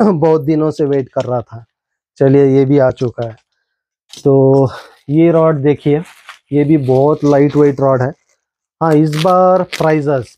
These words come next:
prices increase हुए हैं, तो ओल्ड price नहीं रहेगा। शायद आप लोग ओल्ड video देख के भी price भेज सकते हैं। तो वो, क्योंकि अभी मैं Daiwa upload कर रहा हूँ, तो इसके पीछे Daiwa टैग, Daiwa tag means क्या होता है,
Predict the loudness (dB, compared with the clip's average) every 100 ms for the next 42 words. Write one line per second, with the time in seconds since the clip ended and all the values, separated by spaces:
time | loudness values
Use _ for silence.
0 | -4 -2 0 2 0 0 -8 -10 -4 -4
1 | -2 -2 -2 -4 -6 -6 -10 -14 _ _
2 | -2 0 2 2 2 -2 -8 -8 -2 0
3 | -2 -2 0 0 -2 0 2 0 0 -4
4 | -8 _ _ -14 -2 0 2 0 0 0
5 | 2 2 2 2 2 2 2 2 -2 -2
6 | -4 -2 -2 -2 -2 -2 -2 -4 -4 -8
7 | -6 -6 -4 -2 0 2 0 -2 -8 _
8 | _ _ -2 2 2 2 2 2 2 0
9 | 0 -2 -2 -2 -2 -4 -2 -4 -8 _
10 | _ _ -4 -2 -2 -2 -2 0 -2 0
11 | 0 0 0 2 0 -2 -2 -2 -2 -8
12 | -20 -12 -2 0 2 0 0 0 0 0
13 | -2 -2 0 0 0 -2